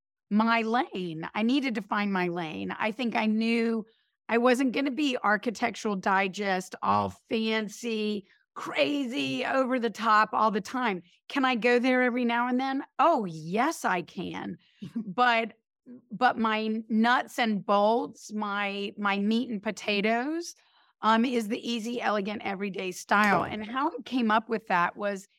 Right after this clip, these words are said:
Speaker 1: easy is me. That's my personality. I'm
Speaker 2: Right.
Speaker 1: approachable. It should be fun. Design should be accessible.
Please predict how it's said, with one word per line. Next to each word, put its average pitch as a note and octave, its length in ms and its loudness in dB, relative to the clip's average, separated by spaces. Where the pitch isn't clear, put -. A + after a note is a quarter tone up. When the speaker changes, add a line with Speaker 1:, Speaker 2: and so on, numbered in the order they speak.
Speaker 1:
easy C#4 680 -2
is B3+ 200 2
me. G3+ 460 0
That's B3+ 220 0
my C#4+ 160 2
personality. F#3+ 1040 -2
I'm - 80 -2
Speaker 2:
Right. F3+ 220 0
Speaker 1:
approachable. C#4 840 -2
It G3 160 -4
should G#3+ 140 -4
be G3 260 -6
fun. C4+ 640 2
Design G#3 420 0
should F#3 220 -4
be F3+ 180 -2
accessible. G#3+ 960 2